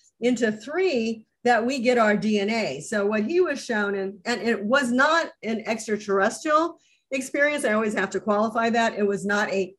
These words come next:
channeled experience. As you said, Michael,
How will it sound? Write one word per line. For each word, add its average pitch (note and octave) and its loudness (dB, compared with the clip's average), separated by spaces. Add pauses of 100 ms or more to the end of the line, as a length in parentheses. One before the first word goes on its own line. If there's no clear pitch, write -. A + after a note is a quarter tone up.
channeled B3 0
experience. C#4 -2 (100)
As G#3+ 2
you A#3+ -2
said, D#4+ -2
Michael, G3+ -4